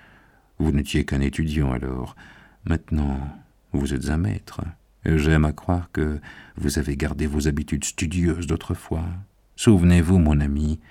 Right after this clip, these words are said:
que le savoir est plus important que la mémoire et que nous ne devons pas nous fier aveuglément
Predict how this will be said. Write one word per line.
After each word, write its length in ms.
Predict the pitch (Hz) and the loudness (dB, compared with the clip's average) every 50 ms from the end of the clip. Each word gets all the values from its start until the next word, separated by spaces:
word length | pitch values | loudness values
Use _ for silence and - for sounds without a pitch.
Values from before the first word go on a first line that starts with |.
| - - - - _ _ | -20 -20 -20 -20 _ _
que 100 | - 78 | -2 -2
le 100 | 76 78 | 0 0
savoir 480 | - - - 73 71 80 87 85 76 | 0 -2 -2 -2 0 0 0 0 0
est 40 | 71 | -2
plus 240 | 65 - 76 71 67 | -2 -2 -2 -2 0
important 600 | 71 69 - - 71 - - - - 82 80 73 | -2 -2 -4 -6 -8 -8 -10 -6 -4 -2 -2 -2
que 140 | - - 71 | -2 -2 -2
la 140 | 67 69 69 | -2 0 0
mémoire 920 | 69 73 85 82 78 71 69 67 65 69 69 65 - - - - - - - | 0 0 2 2 2 0 0 -2 -2 -4 -4 -6 -8 -10 -14 -18 -20 -12 -10
et 80 | - | -10
que 240 | - - - 71 69 - - - - - - - | -8 -4 -4 -2 -2 -4 -6 -12 -18 -16 -8 -4
nous 140 | - 76 76 | 0 2 2
ne 120 | 76 71 | 2 2
devons 300 | 67 78 71 71 73 73 | 2 0 0 0 -2 0
pas 200 | 71 - 87 85 | 2 2 4 4
nous 160 | 78 69 67 | 4 2 0
fier 300 | - - - - 80 - - | -4 -6 -4 -4 -4 0 2
aveuglément 800 | 85 80 73 69 78 76 67 69 69 69 67 65 71 87 98 | 2 2 2 2 0 0 0 0 -2 -2 -2 0 0 -2 -2